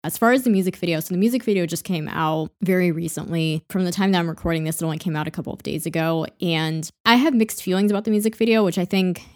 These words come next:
is very common. I think the music video got kind of, like, mixed reactions from fans. Some people really, really love it, which is nice. And then there's some people that are a little bit, like, confused by it. I think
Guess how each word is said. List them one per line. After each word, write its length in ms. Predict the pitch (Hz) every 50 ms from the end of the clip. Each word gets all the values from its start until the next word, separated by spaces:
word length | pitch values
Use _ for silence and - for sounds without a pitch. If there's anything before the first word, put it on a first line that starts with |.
| -
is 140 | - 196 175
very 180 | 170 185 185 180
common. 300 | - - 170 160 165 160
I 60 | 160
think 200 | - 175 170 - -
the 120 | - 180 175
music 320 | 175 170 165 170 165 -
video 240 | - 165 165 160 160
got 200 | 151 160 147 -
kind 200 | - - 180 160
of, 120 | 160 151
like, 200 | 156 151 151 -
mixed 400 | 156 151 156 151 - - - - -
reactions 640 | - 170 160 147 143 151 - - - 160 170 160 -
from 180 | - 170 175
fans. 480 | 175 - 170 170 170 170 175 175 170 - - _ _ -
Some 160 | - 214 214
people 240 | 247 247 247 233 185
really, 200 | 165 170 160 165
really 220 | 180 202 196 190
love 240 | 170 147 143 143 160
it, 240 | 175 196 175 - -
which 160 | 180 170 -
is 100 | 185 175
nice. 360 | 180 175 180 190 202 196 196
And 120 | - - 185
then 120 | 165 165
there's 160 | 170 170 -
some 180 | - - 165 165
people 380 | - 170 - - 165 170 165
that 120 | 160 156 151
are 120 | 156 156
a 40 | 156
little 200 | 151 156 160 160
bit, 320 | 151 165 160 151 - - _
like, 200 | - 147 147 -
confused 520 | - 170 147 - - 147 151 156 156 - -
by 200 | - 160 160 165
it. 200 | 170 170 160 -
I 80 | - 190
think 240 | 190 285 302 269